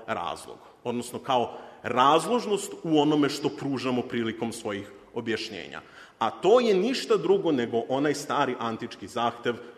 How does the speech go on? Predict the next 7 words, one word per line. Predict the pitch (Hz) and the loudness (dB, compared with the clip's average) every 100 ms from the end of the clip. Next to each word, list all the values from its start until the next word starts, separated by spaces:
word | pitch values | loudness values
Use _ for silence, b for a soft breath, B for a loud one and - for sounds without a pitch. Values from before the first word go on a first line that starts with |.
| - | 0
logon | 120 113 113 107 | 2 2 0 -4
didonai, | 107 104 95 80 - - - _ | -4 -6 -6 -10 -14 -20 -20 _
odnosno | 123 120 - 120 | -6 -6 -6 -8
da | 104 | -6
možemo | 104 117 190 208 165 | -4 0 2 2 2
da | 147 | 2
pružimo | - 143 139 131 117 | 0 2 0 0 -2